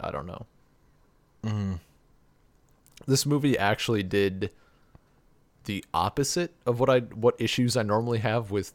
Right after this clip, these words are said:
Speaker 1: small children being portrayed in films. Um, one that sticks out is, uh, ah,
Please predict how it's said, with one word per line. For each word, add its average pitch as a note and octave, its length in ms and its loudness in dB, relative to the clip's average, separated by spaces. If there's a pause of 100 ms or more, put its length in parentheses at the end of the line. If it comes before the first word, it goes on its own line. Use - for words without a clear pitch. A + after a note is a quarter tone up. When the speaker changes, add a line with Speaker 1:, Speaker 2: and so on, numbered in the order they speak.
Speaker 1:
small G#2 380 2
children G#2+ 500 -2
being G2+ 260 -4
portrayed G2 400 0
in F#2 100 -6
films. G2 440 -2 (760)
Um, F2 400 -2 (920)
one A2+ 240 0
that G#2+ 200 -2
sticks - 480 -6
out G2+ 280 2 (120)
is, G2 460 -6
uh, F2+ 480 -2 (1500)
ah, G#2+ 380 -10